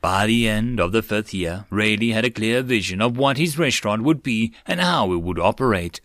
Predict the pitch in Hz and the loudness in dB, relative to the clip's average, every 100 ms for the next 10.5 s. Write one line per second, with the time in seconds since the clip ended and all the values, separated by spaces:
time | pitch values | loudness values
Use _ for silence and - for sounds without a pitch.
0 | _ _ _ 117 127 - 123 123 139 135 | _ _ _ -4 -2 -2 -2 -2 -2 -2
1 | 135 - 127 135 131 117 123 110 123 113 | -2 -4 -2 0 2 2 2 4 2 4
2 | 107 101 101 117 135 151 135 - 87 80 | 0 -2 -2 -4 -4 -6 0 0 2 -4
3 | 82 - 117 113 104 98 - _ _ - | -10 -8 -2 2 2 0 -6 _ _ -6
4 | 82 87 - 139 120 107 - - 190 - | -4 -2 0 2 2 0 -6 -4 -2 0
5 | 190 190 196 208 214 220 185 165 165 175 | 0 2 0 2 4 6 6 6 6 4
6 | 180 180 165 - 120 127 160 139 87 - | 2 -2 -4 -2 -2 0 2 2 0 -4
7 | 87 92 - _ - 131 156 156 165 143 | -6 -8 -12 _ -4 -2 0 0 0 -2
8 | 139 147 160 147 160 160 139 113 104 113 | -4 0 2 4 2 2 -4 -4 -2 0
9 | 131 135 147 120 - 95 92 120 - 135 | -2 -2 0 0 -2 -4 -2 -2 -2 0
10 | 113 101 110 104 | 0 0 0 0